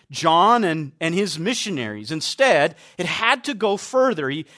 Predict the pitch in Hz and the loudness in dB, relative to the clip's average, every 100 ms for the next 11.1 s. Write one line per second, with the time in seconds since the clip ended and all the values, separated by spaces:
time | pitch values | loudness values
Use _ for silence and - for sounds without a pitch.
0 | - 202 240 262 247 240 - 180 - 285 | -10 2 2 4 0 -2 -6 -8 -4 0
1 | 302 170 - - 233 226 202 165 160 170 | 0 0 -6 -6 -6 -2 0 2 2 0
2 | 151 147 220 311 226 135 131 139 - _ | -2 2 2 2 -2 -2 -2 -4 -10 _
3 | _ 185 196 233 269 220 - 196 196 196 | _ -4 -2 -2 -2 -4 -4 -2 -2 -4
4 | 165 151 143 - 160 180 143 113 131 143 | -8 -8 -10 -2 2 2 0 -6 -6 -8
5 | _ _ _ - 196 233 247 - 180 - | _ _ _ -2 2 2 2 0 -2 -2
6 | - 240 285 294 208 175 - - 262 233 | -8 -2 0 0 -2 -4 -6 -2 4 4
7 | 123 - - - - _ _ _ 185 170 | 2 -8 -12 -14 -18 _ _ _ -2 0
8 | 190 214 311 320 247 - 185 180 - _ | 0 4 4 2 -10 -8 -8 -8 -10 _
9 | _ _ - 277 247 - - 320 359 190 | _ _ 0 2 2 -2 0 2 4 2
10 | - 180 143 165 151 151 - 160 139 123 | -2 -8 -4 -2 -2 -4 -8 -4 -4 -6
11 | - | -12